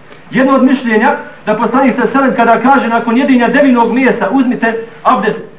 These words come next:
jedno od mišljenja da je upravo to zbog ovoga, da čovjek ne bi poprimio osobinu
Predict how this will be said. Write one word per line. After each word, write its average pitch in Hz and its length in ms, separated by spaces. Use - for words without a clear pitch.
jedno 247 220
od 220 80
mišljenja 233 440
da 208 80
je 247 80
upravo 240 280
to 247 280
zbog 247 180
ovoga, - 320
da 180 100
čovjek 262 340
ne 269 100
bi 262 120
poprimio 247 480
osobinu 220 440